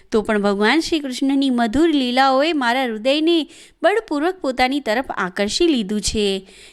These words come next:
એ જ કારણ છે કે મેં આ પુરાણનું અધ્યયન કર્યું. તમે ભગવાનના પરમ ભક્ત છો,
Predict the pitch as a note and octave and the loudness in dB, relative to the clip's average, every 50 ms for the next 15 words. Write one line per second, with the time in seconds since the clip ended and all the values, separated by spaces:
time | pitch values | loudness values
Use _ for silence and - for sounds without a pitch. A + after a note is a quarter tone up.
0 | _ - G#3+ G#3+ G#3 F#3+ - - A#3 G#3+ G3+ G3 G#3 A#3 G#3+ - - C#4 E4 G4+ | _ 0 0 2 2 0 0 0 2 2 2 2 0 0 -2 -2 -2 0 0 0
1 | F#4+ - E4 D4 C4 C4 D4+ F4 F4 D#4+ E4 F4 E4+ - C#4+ C#4 C#4+ D4+ D4+ D#4+ | 2 2 0 2 2 4 4 4 4 4 2 2 0 -2 -2 -2 0 2 2 2
2 | F4 E4+ C4+ G3+ G3 G#3 G#3+ A3 B3 D#4 F#4 - C#4+ A3 G3 G#3+ G#3 G3+ G3 - | 2 2 0 -2 -4 -4 -4 -2 -2 -2 -2 -2 -2 -2 -2 -2 -2 -2 -4 -6
3 | - - - - - - - F4+ F4+ F#4+ A#4+ A#4+ F#4 F4+ C#4+ B3 C4+ D#4 E4+ F4 | -10 -16 -20 -20 -10 0 2 2 4 4 2 2 2 2 2 2 2 2 2 4
4 | E4+ E4+ D#4+ E4+ D4 D4 C#4+ D4+ E4 C#4+ - - G#3 A3 - - D4+ C#4 - - | 4 2 2 2 0 0 0 0 0 -2 -2 -4 -8 -10 -6 -4 -4 -4 -2 -2
5 | A#3+ A3+ A3 G#3+ G3 | -2 0 0 -2 -2